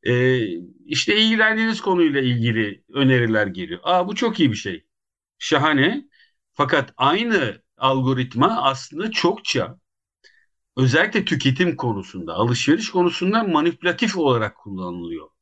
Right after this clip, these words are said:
bu sefer. Yani bir, e, ürünü rasyonel bir şekilde değerlendirerek, ihtiyaç ve maddi kapasite sınırları içerisinde değerlendirerek değil, oradan gelen etkilerle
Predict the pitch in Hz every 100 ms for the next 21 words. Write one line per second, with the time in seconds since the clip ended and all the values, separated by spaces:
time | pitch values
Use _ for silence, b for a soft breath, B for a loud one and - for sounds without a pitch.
0 | _ 92 90 90 85 78 B B B B
1 | B 127 135 143 143 175 196 196 - -
2 | 139 135 147 151 139 151 156 214 247 -
3 | _ _ _ - 107 120 127 - 165 165
4 | 185 220 214 180 - 131 135 147 127 -
5 | 127 131 127 120 123 120 123 127 127 113
6 | 92 - 113 - 127 147 196 - - 135
7 | 131 123 113 - 160 160 156 - 151 131
8 | 135 - - 110 95 - 135 127 127 123
9 | 123 113 123 117 120 127 123 127 123 -
10 | 175 247 294 _ _ _ _ _ _ -
11 | 170 202 202 190 170 160 180 208 160 -
12 | 180 180 185 170 196 262 277